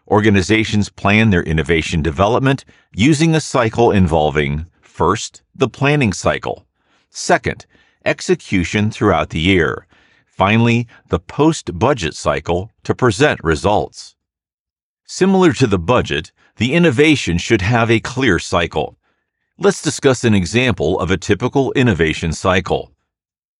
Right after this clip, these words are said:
An innovation cycle is usually named after its launch year. At the beginning of an innovation cycle, there should be a revision of the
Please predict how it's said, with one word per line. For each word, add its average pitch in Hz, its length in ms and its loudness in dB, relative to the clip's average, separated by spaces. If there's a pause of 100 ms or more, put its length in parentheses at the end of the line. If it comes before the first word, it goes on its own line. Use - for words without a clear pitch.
(220)
An 143 100 2
innovation 170 560 4
cycle 135 500 0
is 90 240 2
usually 131 400 2
named 95 440 2
after 98 420 -2
its - 220 -2
launch 104 440 0
year. 69 320 -8 (600)
At 120 80 -4
the 151 80 -2
beginning 170 460 2
of 123 100 2
an 117 100 4
innovation 95 540 2
cycle, 90 500 -4
there 90 140 0
should 135 260 0
be 135 140 2
a 123 60 4
revision 143 680 2
of 85 160 -4
the 90 100 0